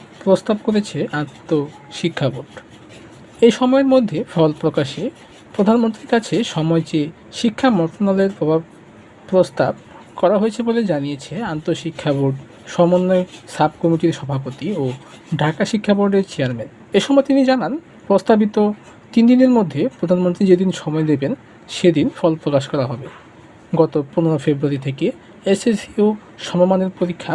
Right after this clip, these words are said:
শুরু হয়েছিল। পরীক্ষা শেষ হয় ষাট দিনের মধ্যে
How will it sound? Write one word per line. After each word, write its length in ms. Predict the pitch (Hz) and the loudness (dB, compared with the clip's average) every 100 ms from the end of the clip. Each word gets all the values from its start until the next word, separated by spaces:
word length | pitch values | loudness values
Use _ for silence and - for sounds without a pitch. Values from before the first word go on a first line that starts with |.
| - | -6
শুরু 240 | - 170 | -2 0
হয়েছিল। 400 | 139 135 135 131 117 - - - - - - | 2 -2 -4 -10 -12 -16 -20 -20 -20 -6 2
পরীক্ষা 300 | 254 262 277 | 2 4 0
শেষ 240 | - 220 - | 0 -6 -6
হয় 200 | 135 226 - - - - | -6 -6 -6 -16 -16 -2
ষাট 180 | 170 170 | 0 0
দিনের 260 | 190 208 202 | 0 2 0
মধ্যে 220 | 196 156 | -2 -2